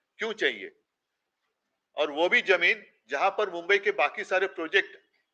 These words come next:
आ रहे हैं, खास कर, कर दहीसर का टोल नाका है, मुलुंड का है, कुछ, अ, सॉल्ट पैन है, अ, कुर्ला की मदर डेयरी है, सब अदानी की जेब में।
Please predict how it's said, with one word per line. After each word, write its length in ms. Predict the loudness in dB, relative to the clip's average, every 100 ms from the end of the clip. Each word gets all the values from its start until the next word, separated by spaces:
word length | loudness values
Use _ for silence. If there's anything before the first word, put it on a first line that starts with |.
| -4
आ 160 | 2 4
रहे 240 | 6 4
हैं, 220 | 0 -6 -10 _ _
खास 240 | -2 -2 0
कर, 140 | -2
कर 140 | -2
दहीसर 420 | -2 0 0 0 -2
का 140 | -2
टोल 260 | -2 -6 -4
नाका 320 | -4 0 0
है, 260 | 0 -2 -4 _ _ -12
मुलुंड 260 | -4 -2 -2
का 160 | 0 2
है, 460 | 2 0 -2 _ _
कुछ, 220 | -8 -2 -2
अ, 100 | -2
सॉल्ट 360 | -2 0 0
पैन 240 | 4 2 2
है, 320 | -2 -2 -2
अ, 400 | -8 -16 -6 -6
कुर्ला 340 | -4 -4 -2
की 160 | -2 -4
मदर 360 | 0 4 6
डेयरी 260 | 6 2 2
है, 160 | -4 -6 -14 _
सब 280 | -4 -4 -2
अदानी 300 | 0 0 0
की 140 | -6
जेब 220 | -4 -4
में। 180 | 0 -2